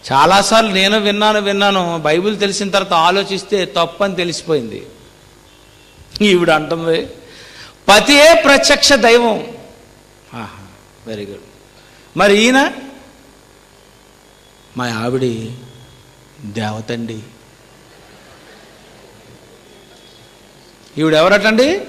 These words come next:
దేవత. ఈడెవడు? దేవుడు. ఎంతమంది దేవుళ్ళు ఉన్నారు మరి ఇప్పుడు ప్రపంచ జనాభా? ఏడు వందల కోట్ల మంది దేవతలు దేవుళ్ళండి.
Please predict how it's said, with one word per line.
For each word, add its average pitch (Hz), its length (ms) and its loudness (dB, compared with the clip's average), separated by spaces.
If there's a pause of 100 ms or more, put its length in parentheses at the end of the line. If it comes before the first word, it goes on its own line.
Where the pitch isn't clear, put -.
(760)
దేవత. 160 800 2 (500)
ఈడెవడు? 254 680 6 (920)
దేవుడు. 135 680 -8 (1000)
ఎంతమంది 320 640 4
దేవుళ్ళు 330 440 6
ఉన్నారు 330 260 6
మరి 320 180 6
ఇప్పుడు 330 600 4 (1700)
ప్రపంచ 294 380 4
జనాభా? 240 640 4 (1500)
ఏడు 311 460 6
వందల 320 400 6
కోట్ల 294 440 4
మంది 277 280 2
దేవతలు 302 560 4
దేవుళ్ళండి. 277 920 2